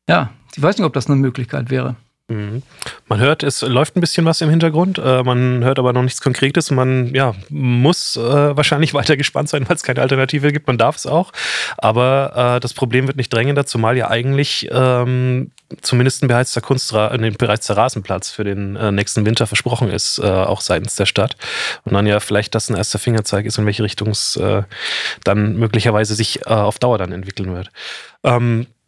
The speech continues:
Speaker 2: wir kommen langsam auf die Sch-, Schlussgeraden unseres, äh, interessanten Gesprächs. Wir können ja vielleicht noch mal ein bisschen über die, äh, sportlichen Aussichten an sich sprechen, Ralf. Äh, was traust du denn dem V F L zu? Schaffen sie es noch, äh, noch mal ganz oben reinzurutschen? Oder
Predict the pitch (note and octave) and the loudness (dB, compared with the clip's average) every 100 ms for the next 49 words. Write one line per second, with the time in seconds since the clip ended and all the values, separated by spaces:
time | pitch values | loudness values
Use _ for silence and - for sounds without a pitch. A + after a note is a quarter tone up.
0 | - A#2+ B2+ B2 C3 - - - D#3 G3 | -4 2 4 4 -2 -8 -6 -2 0 2
1 | E3+ F3 E3 D#3 D3+ C3 - D3 B2 E3 | 2 2 0 0 0 -2 -2 0 2 0
2 | - D#3 E3 A3+ G3+ F#3+ F3+ - C#3 C#3 | 0 0 2 0 0 0 -2 -2 0 2
3 | D3 D3+ D3+ D#3+ F3 - D3+ G3+ - C#3 | 2 0 0 0 0 2 2 2 -2 0
4 | D#3+ F3+ D3 C3+ E3+ D#3+ D3 - D3+ C#3+ | 0 2 0 2 2 2 0 -2 0 2
5 | C#3+ D3 C#3+ B2+ C#3 C#3 C3+ C3 B2+ - | 2 4 2 4 4 4 2 0 -2 -2
6 | D3 D3 C#3+ B2 C#3 D3+ - A#2+ F#3+ - | 0 -2 -2 -2 -2 -4 -2 0 0 -2
7 | - C3+ B2+ B2 A#2+ - - B2 C3+ B2 | 0 0 2 2 0 -6 -6 0 2 0
8 | A#2+ B2+ B2 - - C3 - D#3+ F#3+ F3+ | -2 -2 -2 -2 -2 -2 0 2 4 2
9 | D3+ D3 - - C3 D3 - C#3 C#3+ C#3 | 2 0 -2 0 0 0 0 0 0 0
10 | C#3+ - G#3 - A2 G#3+ G#3+ G#3+ G3+ B3 | -2 2 2 2 0 0 -2 0 0 0
11 | - - - D#3+ D#3+ D3+ D3+ D#3+ E3 - | -6 -4 0 2 2 0 -2 0 0 0
12 | E3+ E3 F3 - F3 - - F#3 D#3+ D#3 | 2 2 2 0 0 0 0 4 4 4